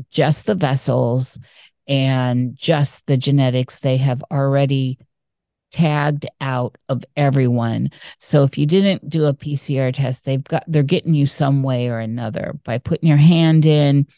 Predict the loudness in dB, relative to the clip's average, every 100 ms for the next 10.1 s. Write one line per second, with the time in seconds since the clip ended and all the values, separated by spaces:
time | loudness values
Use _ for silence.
0 | _ _ _ _ -2 0 0 -2 0 2
1 | 2 2 0 -2 -4 -2 -4 -6 -10 -12
2 | _ _ -20 -20 -2 0 2 2 0 0
3 | -2 -4 -4 -2 -4 -4 -4 -4 -2 0
4 | -2 -2 -4 -4 -10 -2 2 4 4 2
5 | 0 -2 -4 -4 -2 -4 -4 -4 -6 -10
6 | -18 -20 -20 _ _ -4 -4 -2 2 4
7 | 4 2 -2 -12 _ _ _ _ _ -20
8 | -4 0 2 2 0 -6 -2 2 2 0
9 | 0 0 -2 -6 _ _ -8 -4 0 0
10 | -2